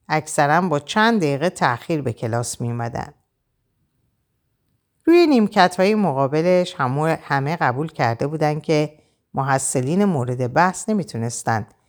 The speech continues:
لیاقت عنوان شاگرد مدرسه رو داشته باشن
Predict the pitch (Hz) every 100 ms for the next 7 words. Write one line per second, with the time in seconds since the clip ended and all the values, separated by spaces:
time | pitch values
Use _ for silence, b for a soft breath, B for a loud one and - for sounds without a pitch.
0 | _ _ _ - 170 143 156 170 180 139
1 | 127 139 165 - 139 120 127 123 123 120
2 | - 120 - 165 110 110 - - 127 -
3 | -